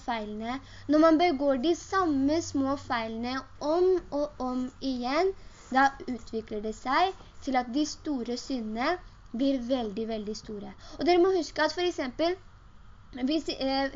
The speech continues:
lyver for eksempel. Lyver du en gang, fortsetter du med dette her. Hvis du i stedet for å slutte, hvis du bare fortsetter, fortsetter, fortsetter, da vil dette her på et eller annet tidspunkt bli regnet som en kabira synd. At dette er en veldig, veldig grov synd. Så det at du begår små feil,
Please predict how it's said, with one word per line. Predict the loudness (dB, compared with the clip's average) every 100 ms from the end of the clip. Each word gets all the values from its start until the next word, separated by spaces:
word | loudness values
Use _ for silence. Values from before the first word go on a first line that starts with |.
| 0
lyver | 4 4 2
for | -2
eksempel. | -4 -4 -6 -2
Lyver | 0 2 2
du | 2 0
en | -4 -2
gang, | 2 2 2
fortsetter | -4 -8 -6 -6 0
du | 2
med | 2
dette | 0 -2
her. | 2 2 2 -6
Hvis | -4 -4
du |
i | -4
stedet | -2 -4 -2
for |
å | -4
slutte, | -4 -8 -6
hvis | -6
du | -4
bare | -4 -4
fortsetter, | -4 -6 -8 -8
fortsetter, | -6 -6 -8 -8
fortsetter, | -8 -8 -10 -4 -2 -2 -6 -4
da | 2 2
vil | 2
dette | -4 -4
her | -4 -2 -2
på | 0 -2
et | -2 -8 -10 -4
eller | -2 0
annet | -2 -4
tidspunkt | -8 -8 -2 -2 -2 -10 -2
bli | 0
regnet | 0 -2 -4 -10 -6
som | 0 0 -2 -10 -6
en | -6
kabira | -4 -4 -2 -4
synd. | -8 -10 -10 -10 0
At | 0
dette | 2
er | 0 0
en | 0 0
veldig, | 0 0 -4
veldig | -4 -4 -4
grov | -2 -4
synd. | -4 -8 -8 -14
Så | 0 2 6
det | 4
at | 4
du | 0
begår | 2 0 2 2 2
små | -2 -8 2 4 4 2 0
feil, | 0 0 0 -2